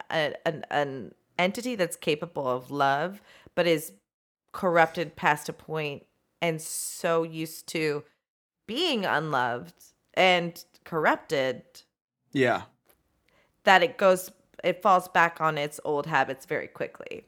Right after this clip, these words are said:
Speaker 1: That's all.
Speaker 2: For
Speaker 1: That,
Speaker 2: sure.
Speaker 1: that's my, that's my, I'm not saying he's not the villain. I'm not saying he's not gross, but I, but I think they, he's a, he's a living breath-, he's a living, breathing entity.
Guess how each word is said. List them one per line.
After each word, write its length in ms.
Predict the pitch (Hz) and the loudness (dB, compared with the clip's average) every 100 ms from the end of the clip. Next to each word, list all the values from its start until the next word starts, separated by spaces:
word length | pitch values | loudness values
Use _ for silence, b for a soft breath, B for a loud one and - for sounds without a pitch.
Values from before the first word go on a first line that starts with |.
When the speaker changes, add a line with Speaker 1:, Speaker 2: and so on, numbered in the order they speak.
| - | 0
Speaker 1:
That's 280 | 180 165 - | 0 0 -6
all. 140 | - | -6
Speaker 2:
For 80 | - | -4
Speaker 1:
That, 60 | 165 | -2
Speaker 2:
sure. 260 | - 240 - _ _ - | -2 -4 -10 _ _ -14
Speaker 1:
that's 260 | - - | -12 -12
my, 120 | 175 170 | -14 -2
that's 240 | 214 214 | -2 0
my, 200 | 202 151 B B B | -2 -4 B B B
I'm 80 | 160 | -2
not 180 | 165 226 | -2 0
saying 260 | 262 262 269 | -2 -2 -4
he's 200 | 277 247 | -8 -4
not 220 | 240 247 | -4 -2
the 80 | 285 | -6
villain. 640 | 220 233 233 233 240 233 | -6 -6 -6 -6 -8 -8
I'm 100 | 226 | -8
not 220 | 175 - - | -8 -10 -12
saying 260 | - 233 | -12 -10
he's 180 | 233 233 - | -10 -14 -16
not 200 | 233 240 b b b b _ _ _ | -18 -18 b b b b _ _ _
gross, 880 | - - 233 226 220 214 214 - - - | -20 -10 -2 -2 -2 -4 -8 -12 -14 -6
but 120 | 220 | 2
I, 180 | 208 208 - _ | 2 2 -8 _
but 100 | 220 | 2
I 100 | 202 | 2
think 320 | 202 240 233 | 0 -8 0
they, 380 | 233 220 196 - - _ _ _ | 2 2 -2 -8 -18 _ _ _
he's 220 | - 202 190 | -8 -2 4
a, 180 | 175 | 4
he's 180 | - 214 | 4 0
a 60 | 202 | 0
living 360 | 226 262 233 | 2 2 0
breath-, 280 | 196 196 196 B B B _ _ _ | -2 -2 -4 B B B _ _ _
he's 160 | 185 | -8
a 60 | 185 | -4
living, 380 | 202 233 226 220 | 4 4 4 -2
breathing 420 | 196 190 175 165 | -2 -2 -2 -2
entity. 560 | 131 151 160 - 147 | -2 -4 -6 -6 -6